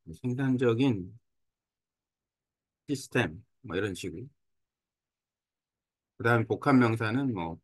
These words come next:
비슷하고. 그다음에 뭐뭐 오브, 오브, 뭐뭐의, 뭐뭐를 의약하는,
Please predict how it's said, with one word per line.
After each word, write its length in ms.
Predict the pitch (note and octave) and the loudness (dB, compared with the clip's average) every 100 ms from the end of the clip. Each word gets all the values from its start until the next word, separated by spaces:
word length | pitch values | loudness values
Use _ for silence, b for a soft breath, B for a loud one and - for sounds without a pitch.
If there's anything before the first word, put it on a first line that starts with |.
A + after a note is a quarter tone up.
| _ | _
비슷하고. 560 | G#2 - C3 G#2 C#2 A2+ _ _ _ _ _ | -14 -8 -4 -4 -6 -16 _ _ _ _ _
그다음에 340 | A#2 G#2 A2 G#2 | -4 -2 -2 -2
뭐뭐 360 | A2+ A#2 A2+ | -2 0 -2
오브, 340 | - A#2+ A#2 - _ - | 4 2 2 -12 _ 0
오브, 420 | A2 B2+ G2+ - - | 0 0 -4 -6 -14
뭐뭐의, 680 | B2+ G#2+ A2 G#2 A2 A2+ E2 - _ _ _ _ _ _ - | -8 -4 -2 0 0 0 -2 -10 _ _ _ _ _ _ -10
뭐뭐를 420 | G#2 G#2+ A2+ A2+ G#2 | -4 0 2 2 2
의약하는, 880 | G#2+ B2 B2 A#2+ C#3 C#3 E3 F#3 | 2 4 2 0 2 2 2 -2